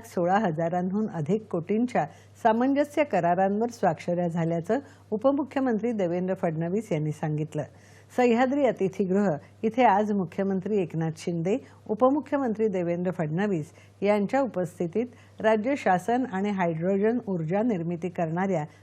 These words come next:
विकासकांमध्ये सामंजस्य करार करण्यात आले. त्यानंतर पत्रकारांशी संवाद साधताना ते बोलत होते. विविध विदेशी कंपन्यांसोबत झालेल्या या करारांमुळे त्र्याऐंशी हजारांहून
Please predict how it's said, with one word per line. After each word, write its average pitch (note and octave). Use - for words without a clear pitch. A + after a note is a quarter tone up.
विकासकांमध्ये F#3
सामंजस्य B3+
करार F#3+
करण्यात D#3+
आले. D#3
त्यानंतर A3
पत्रकारांशी F#3
संवाद E3+
साधताना E3+
ते F#3+
बोलत D#3+
होते. D3+
विविध C4+
विदेशी C4
कंपन्यांसोबत G3+
झालेल्या F3+
या A3
करारांमुळे F3+
त्र्याऐंशी A3+
हजारांहून G3